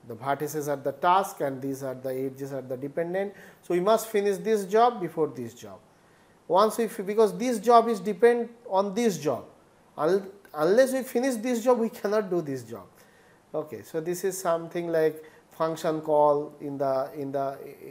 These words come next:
in the main function in that. So,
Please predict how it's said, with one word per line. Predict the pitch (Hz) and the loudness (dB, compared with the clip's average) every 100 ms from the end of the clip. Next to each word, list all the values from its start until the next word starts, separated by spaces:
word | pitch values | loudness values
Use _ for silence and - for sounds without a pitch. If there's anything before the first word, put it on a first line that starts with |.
| 139 - | -18 -12
in | 143 | -6
the | 139 | -4
main | 143 147 143 | 0 -2 -2
function | 143 139 131 135 131 135 - - _ - | -6 -8 -8 -10 -8 -12 -16 -20 _ -12
in | 151 | -4
that. | 139 131 131 | -2 -2 -2
So, | - 202 | -2 -2